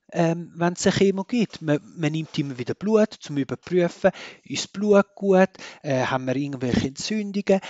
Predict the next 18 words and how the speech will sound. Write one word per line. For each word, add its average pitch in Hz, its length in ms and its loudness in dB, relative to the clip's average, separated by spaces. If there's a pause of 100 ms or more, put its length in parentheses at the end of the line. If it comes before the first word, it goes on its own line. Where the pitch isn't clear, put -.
(120)
hast - 300 -4
du 135 100 -10
noch 127 260 -8
genug 139 420 -4
weisse 147 360 -4
Blutkörperchen, 175 1120 2
was 117 100 -4
ist - 140 -14
mit 113 200 -12
den 143 100 0
roten 170 440 -2
und 220 240 -6
so 202 140 -2
weiter 196 320 -2
und 170 160 -6
so - 140 -6
fort. 196 500 -4 (340)
Also, 147 220 -4